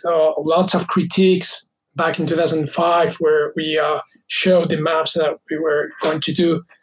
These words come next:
You know, people saying that's a waste of money. We're, we, we're not the Netherlands, and we're not blondies and, and, and, and blue-eyed. People, and, and,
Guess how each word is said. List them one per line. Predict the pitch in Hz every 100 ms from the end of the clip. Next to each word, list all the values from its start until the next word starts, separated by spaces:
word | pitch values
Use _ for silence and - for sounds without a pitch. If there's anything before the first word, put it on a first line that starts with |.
| _ _ _ _ _ _ -
You |
know, | 165 156
people | 175 160 143
saying | 160 147 151
that's | 160 - -
a | 170 151 147 - _
waste | - 160 175 -
of | 175
money. | 180 175 185 190 196 202 _ _ _ - _ _ -
We're, | 170 165 175 175
we, | 180 170 175
we're | 180 180
not | 175 175 175 -
the | 165 160
Netherlands, | 170 185 190 190 196 196 202 202 - - _ _ -
and | 175 180
we're | 175 175
not | 180 175 175
blondies | 175 180 175 170 165
and, | 160 160
and, | 156 160 156
and, | 160
and | 160 160
blue-eyed. | 156 170 170 175 180 190 196 _ _ _ _ _ _ _ _ -
People, | 190 180 202 202 202 220
and, | 185 170
and, | 160 160